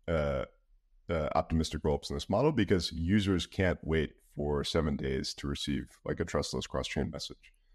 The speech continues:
And so, but, but even with Z K rollups, there, there's this issue where, like, proof generation takes, you know, right now it's two to three minutes. In the future, it might be, like, fifteen to thirty seconds.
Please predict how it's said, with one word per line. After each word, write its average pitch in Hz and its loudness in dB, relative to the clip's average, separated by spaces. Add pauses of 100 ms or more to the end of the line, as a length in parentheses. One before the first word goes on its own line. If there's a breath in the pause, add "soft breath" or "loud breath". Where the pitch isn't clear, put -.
(240)
And 110 4
so, 104 8 (180)
but, 107 2
but 104 4
even 143 4
with 110 4
Z 90 0
K 80 -2
rollups, 104 -2 (400)
there, 101 6
there's 101 6
this 101 2
issue 107 2
where, 92 6 (200)
like, - 0
proof 123 6
generation 98 6
takes, - 0 (100)
you 90 -2
know, 87 2
right 87 4
now 85 2
it's - -4
two 87 -2
to 78 0
three 85 -2
minutes. 117 4
In 87 2
the 85 2
future, 85 0
it 76 -2
might 76 -2
be, 76 2 (400)
like, 82 -2
fifteen 87 2
to 73 -2
thirty 69 -2
seconds. - -8